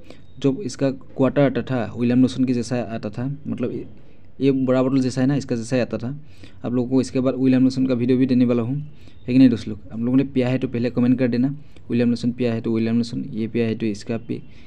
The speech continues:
comment कर देना, है कि नहीं दोस्त लोग? black and white है ये, बहुत ही अच्छा व्हिस्की है। आप लोग, आशा करता हूँ आप लोग को ये video अच्छा लगा होगा, तो अच्छा लगा तो subscribe कर देना मेरे channel को।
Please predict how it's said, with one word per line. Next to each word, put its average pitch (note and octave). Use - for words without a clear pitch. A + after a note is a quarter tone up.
comment B2
कर B2+
देना, A#2+
है A#2+
कि A#2
नहीं A2+
दोस्त F#2+
लोग? G2+
black A2
and B2
white A#2+
है A#2
ये, A2
बहुत B2
ही C3+
अच्छा B2+
व्हिस्की A#2+
है। C3
आप A2+
लोग, B2
आशा F3
करता E3+
हूँ E3+
आप C#3
लोग D3
को D3+
ये D3+
video C#3
अच्छा C3+
लगा C3+
होगा, A#2+
तो B2
अच्छा A2
लगा A#2+
तो A#2
subscribe -
कर C#3
देना C3+
मेरे B2+
channel A#2+
को। C3